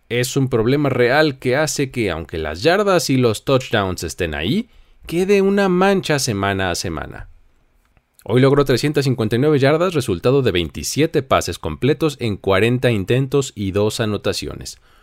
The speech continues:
una de las cuales fue de él mismo por la vía terrestre. Todo esto para un quarterback rating de ochenta y seis punto nueve.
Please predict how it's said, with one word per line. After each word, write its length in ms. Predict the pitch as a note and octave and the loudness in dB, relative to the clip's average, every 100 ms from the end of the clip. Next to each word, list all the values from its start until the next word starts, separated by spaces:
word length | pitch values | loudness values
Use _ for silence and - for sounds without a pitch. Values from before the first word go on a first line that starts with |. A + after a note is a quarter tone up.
| _ | _
una 160 | - A2+ | -4 -2
de 120 | G2+ | 0
las 140 | F#2+ - | 0 0
cuales 400 | F3+ A3 B3+ - _ _ _ _ | 2 4 0 -6 _ _ _ _
fue 260 | - D3 | 4 6
de 200 | C#3+ C3+ D#3 | 6 4 4
él 200 | E3+ G#3 | 2 2
mismo 340 | A3+ G#3 A#2+ | -2 -2 -2
por 140 | G#2+ | -2
la 80 | G2 | -2
vía 220 | F2+ F#2 | 0 -2
terrestre. 480 | G2 E2+ D#2 - - _ _ _ _ _ _ _ | -2 -6 -8 -12 -16 _ _ _ _ _ _ _
Todo 200 | G#2 A2 | 2 4
esto 220 | F3 G#3+ | 4 2
para 160 | E3+ A#2 | 2 4
un 100 | C3+ | 4
quarterback 340 | D#3 F3+ G3 G3+ | 2 2 2 2
rating 380 | A3 G#3 F#3+ F#3 | 0 0 -2 -2
de 360 | A#2+ A#2+ D#3+ | -2 0 2
ochenta 420 | - B2 G#2 E2+ E2 | 0 -2 -2 -2 -4
y 40 | |
seis 300 | - A#2 A2+ | 0 -2 -2
punto 360 | - F2+ F2 F#2 | -6 -6 -4 -4
nueve. 340 | B1+ - - | -4 -12 -20